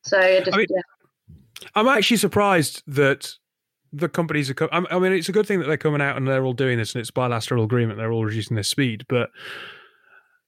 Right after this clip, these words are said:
Speaker 2: it's one of those things that I just would have assumed that you kind of accept that if, if everyone's at home and no one can go out to the pub and no one can go out to restaurants or theatres, the internet's probably gonna be a bit slower.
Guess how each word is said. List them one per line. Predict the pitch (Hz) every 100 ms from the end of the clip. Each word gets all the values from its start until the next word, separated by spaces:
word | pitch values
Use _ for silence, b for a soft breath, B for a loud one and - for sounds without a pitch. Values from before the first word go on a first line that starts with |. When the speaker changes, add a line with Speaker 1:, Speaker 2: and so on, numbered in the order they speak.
| -
Speaker 2:
it's | 143
one | 220
of |
those | 190
things | 190 160
that | 160
I |
just | 147 151
would | 147
have | 143
assumed | 131 170 151
that | 139 80 -
you | - 147
kind | 147 160
of | 139
accept | 120 - 190 156 - -
that | 135 131 135 _
if, | - 139 -
if | 151 147
everyone's | 170 190 180 151
at | 151
home | 123 151 120
and | 110
no | 123
one | 131
can | 120 131
go | 131
out | 123
to | 120
the | 110
pub | - 123
and | 107
no | 110
one | 117 113
can | 117
go | 117
out | 113
to | 123
restaurants | 127 - 117 107 -
or | 107
theatres, | 131 117 - - 113 - -
the | - 135
internet's | 156 147 127 -
probably | 139 135
gonna | 131
be | 127
a |
bit | 127
slower. | - 151 131 127